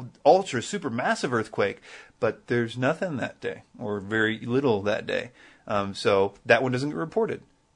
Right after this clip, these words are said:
Do you see what I'm saying? If it, if it's true, it needs to work both ways.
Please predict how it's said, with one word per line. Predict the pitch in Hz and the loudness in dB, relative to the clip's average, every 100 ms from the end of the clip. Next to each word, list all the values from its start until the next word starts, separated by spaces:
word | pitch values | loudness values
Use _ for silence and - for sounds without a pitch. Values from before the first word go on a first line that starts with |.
| - 139 | -20 -12
Do | 127 | -4
you | 139 | 0
see | 180 | 0
what | |
I'm | 147 | 0
saying? | 160 139 | 0 0
If | 131 135 | 0 -2
it, | - | -4
if | 143 | -6
it's | 127 - | -6 -10
true, | - 262 180 | 0 2 2
it | 135 | 2
needs | 139 156 | -2 -2
to | 135 | 2
work | 139 123 | 2 4
both | 123 127 123 | 4 2 2
ways. | 110 95 - | 0 0 -6